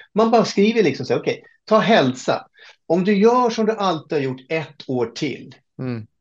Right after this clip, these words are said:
Speaker 1: Alltså, om du gör precis som du alltid gjort i ett år till. Hur kommer din hälsa se ut då om ett år?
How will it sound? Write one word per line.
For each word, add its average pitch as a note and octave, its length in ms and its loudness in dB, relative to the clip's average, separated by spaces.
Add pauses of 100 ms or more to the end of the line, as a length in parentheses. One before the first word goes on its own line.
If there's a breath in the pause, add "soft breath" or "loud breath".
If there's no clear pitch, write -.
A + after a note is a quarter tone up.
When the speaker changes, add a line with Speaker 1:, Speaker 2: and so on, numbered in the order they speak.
(120)
Speaker 1:
Alltså, C3+ 140 -6
om F3 40 0
du G3+ 80 2
gör G#3 80 2
precis B3 460 -4
som G3 100 -2
du F#3+ 60 2
alltid D3 240 -2
gjort C3 80 -6
i - 120 -8
ett C3+ 260 -8
år G#2 160 -6
till. F2+ 300 -8 (200 loud breath)
Hur A#3+ 180 2
kommer A3 240 4
din E3 120 4
hälsa C3+ 420 0
se - 140 -4
ut A2+ 200 -4
då B2+ 180 -2
om A2+ 100 -4
ett G2+ 240 -12
år? - 400 -10